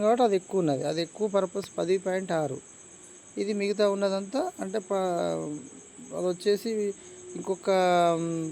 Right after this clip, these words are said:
పదకొండు, పన్నెండు పాయింట్, పన్నెండు పాయింట్ రెండు ప్లస్ ఈ టోటల్ వచ్చేసి ఇరవై రెండు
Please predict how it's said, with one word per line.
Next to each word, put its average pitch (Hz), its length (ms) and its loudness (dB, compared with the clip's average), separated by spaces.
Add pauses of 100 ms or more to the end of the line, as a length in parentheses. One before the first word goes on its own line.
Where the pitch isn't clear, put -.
(100)
పదకొండు, 180 500 0 (140)
పన్నెండు 214 360 6 (120)
పాయింట్, 196 260 8 (340)
పన్నెండు 202 240 6
పాయింట్ 208 180 8 (120)
రెండు 190 180 8 (140)
ప్లస్ 208 280 8 (640)
ఈ 190 40 4 (100)
టోటల్ 208 380 10
వచ్చేసి 202 340 4 (180)
ఇరవై 202 340 10 (180)
రెండు 196 260 6